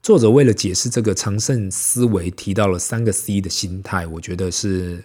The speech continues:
值得拿出来跟大家分享的。第一个 C 为 clarity，想清楚胜利的目标跟意义。很多时候，呃，这个世界上啊，我们只想要击倒我们的竞争者，或是将短期的目标列为首选。只要我们能够赢，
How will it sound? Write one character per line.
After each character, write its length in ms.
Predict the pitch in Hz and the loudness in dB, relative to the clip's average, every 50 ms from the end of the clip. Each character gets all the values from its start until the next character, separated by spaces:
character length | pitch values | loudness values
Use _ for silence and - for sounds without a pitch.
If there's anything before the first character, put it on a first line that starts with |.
| _ _ - _ _ _ - | _ _ -20 _ _ _ -8
值 160 | - - 92 | -6 -4 -2
得 100 | 92 95 | -2 -2
拿 180 | 92 90 90 | -2 -2 -2
出 180 | 90 - - 98 | -4 -2 -2 -2
来 180 | 92 87 87 87 | -2 -2 -2 -4
跟 160 | - 92 92 | -4 -4 -4
大 100 | 92 87 | -4 -6
家 120 | 85 87 | -6 -8
分 220 | 87 - 90 87 90 | -8 -8 -8 -8 -8
享 200 | - - - 87 92 - | -10 -10 -12 -16 -18 -20
的。 60 | - - _ _ _ _ _ _ _ _ _ | -20 -20 _ _ _ _ _ _ _ _ _
第 100 | - 160 | -2 0
一 60 | 170 | 2
个 120 | 170 160 131 | 4 2 2
C 260 | - - - 131 131 | 2 2 2 4 4
为 220 | 127 110 95 92 | 4 4 2 2
clarity， 600 | 92 - - 117 - 135 131 110 - - - 95 - _ _ _ _ _ _ - | 0 0 2 2 4 4 4 2 0 -4 -14 -18 -20 _ _ _ _ _ _ -10
想 200 | - - 101 98 | -6 -4 -2 0
清 140 | - 147 | 0 0
楚 140 | 151 - 113 | 0 0 0
胜 220 | 92 - - 123 117 | -2 0 0 2 2
利 100 | 113 104 | 2 2
的 80 | 101 | 0
目 160 | 98 98 98 | 0 -2 -2
标 180 | 92 98 92 92 | 0 0 -2 -2
跟 300 | 90 87 92 92 92 98 | -2 -4 -4 -4 -6 -8
意 80 | 101 98 | -8 -10
义。 280 | 95 90 90 87 82 _ _ _ _ _ | -12 -12 -14 -16 -16 _ _ _ _ _
很 120 | - - 101 | -12 -4 0
多 100 | 110 147 | 2 2
时 200 | 151 - - 117 | 2 2 4 4
候， 340 | 117 113 107 98 85 - _ _ _ _ _ _ _ _ _ | 6 6 4 2 0 -4 _ _ _ _ _ _ _ _ _
呃， 140 | - 98 92 87 | -6 -6 -4 0
这 120 | - 110 | 0 0
个 60 | 104 | 0
世 160 | 98 - 107 | 0 0 0
界 100 | 101 104 | 2 2
上 300 | 95 - - 113 101 92 | 2 2 2 2 2 2
啊， 100 | 87 87 | 0 -2
我 120 | 87 85 85 | -2 -4 -4
们 100 | 92 98 | -4 -2
只 120 | - 107 | -2 -2
想 160 | 104 - 90 87 | -2 -2 -2 -4
要 60 | 92 | -4
击 220 | 90 - 92 87 | -4 -4 -6 -6
倒 160 | 90 87 78 76 | -6 -8 -8 -8
我 140 | 78 82 | -12 -12
们 80 | 80 85 | -10 -8
的 80 | 90 92 | -6 -6
竞 180 | 90 - 98 92 | -4 -4 -4 -4
争 220 | 85 92 92 90 | -4 -6 -6 -4
者， 240 | - - 87 - - _ _ _ _ _ | -6 -6 -8 -10 -14 _ _ _ _ _
或 120 | - - 143 | 0 0 0
是 80 | 139 | 2
将 180 | 135 143 143 143 | 2 2 2 2
短 220 | 135 107 82 78 | 2 0 -2 -2
期 160 | 82 - - 98 | -6 -6 -2 -2
的 80 | 101 | -2
目 160 | 104 107 101 | 0 0 -2
标 200 | 95 95 101 95 | 0 2 2 2
列 160 | 98 101 98 92 | 4 4 2 2
为 140 | 87 87 | 0 -2
首 240 | 85 - - - 87 | -4 -6 -6 -8 -10
选。 280 | 90 - - 90 78 78 _ _ | -10 -8 -10 -10 -12 -14 _ _
只 180 | - - - 104 | -10 -6 -2 0
要 80 | 123 | 2
我 60 | 160 147 | 2 2
们 120 | 107 101 | 2 0
能 140 | 101 98 98 | 0 0 2
够 160 | - 113 107 - | 2 2 2 2
赢， 340 | - 95 87 78 76 87 | -4 -12 -12 -12 -14 -16